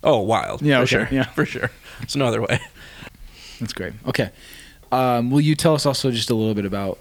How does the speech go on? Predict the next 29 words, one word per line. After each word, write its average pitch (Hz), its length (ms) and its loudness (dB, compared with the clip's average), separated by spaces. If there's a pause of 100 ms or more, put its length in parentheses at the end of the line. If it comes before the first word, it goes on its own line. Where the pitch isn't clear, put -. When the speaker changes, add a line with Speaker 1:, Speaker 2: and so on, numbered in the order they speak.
(220)
Speaker 2:
what 107 160 -4
you 101 180 -2
do 98 420 -2
for 98 440 -4
work 160 400 -4 (220)
and, 98 380 -4
Speaker 1:
Yeah. 262 200 -4 (180)
Speaker 2:
um, 98 520 -4
if 113 160 -2
there's 107 180 -2
anything 107 280 -2
else, 101 260 -4
just 104 260 -8
in, 101 220 -4 (260)
hobbies 104 540 -2
or 95 120 -2
things 92 220 -6
that 98 120 -4
are 95 200 -4
major 107 260 -2
parts 101 220 -4
of 104 60 -6
Speaker 1:
Okay. 104 60 -2
Speaker 2:
your 104 60 -2
life, 123 200 -6 (100)
just 120 160 -6
so 113 160 -2
our 107 60 -2
Speaker 1:
Okay. 110 100 -4